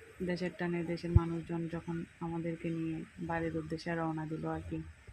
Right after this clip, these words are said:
ওই সময়টা খুব কেন জানি কষ্ট লাগছে। দীর্ঘ এতদিন পর সবাইকে দেখবো চিন্তা ভাবনা করছিলাম, কিন্তু চেনা জানা শুধু আমার পরিচিত দুইটা মুখ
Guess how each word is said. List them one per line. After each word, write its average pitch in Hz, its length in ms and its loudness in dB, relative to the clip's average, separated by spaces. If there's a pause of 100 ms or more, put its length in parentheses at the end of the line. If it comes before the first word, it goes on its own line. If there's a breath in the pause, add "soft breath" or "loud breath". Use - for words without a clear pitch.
(2750)
ওই 202 220 4
সময়টা 220 340 0 (100)
খুব 196 140 4 (1080)
কেন 208 140 6 (100)
জানি 208 140 4 (100)
কষ্ট 185 200 -4
লাগছে। - 340 10 (160)
দীর্ঘ 175 220 0 (300)
এতদিন 175 400 0
পর 170 160 -2 (680)
সবাইকে 175 420 0
দেখবো 165 260 0
চিন্তা 170 260 0 (160)
ভাবনা 180 260 0
করছিলাম, 170 420 -2 (1000)
কিন্তু 202 240 4 (140)
চেনা 202 240 4
জানা 214 240 6
শুধু 196 320 2
আমার 185 140 6
পরিচিত 180 360 2 (140)
দুইটা 175 300 4
মুখ 175 100 2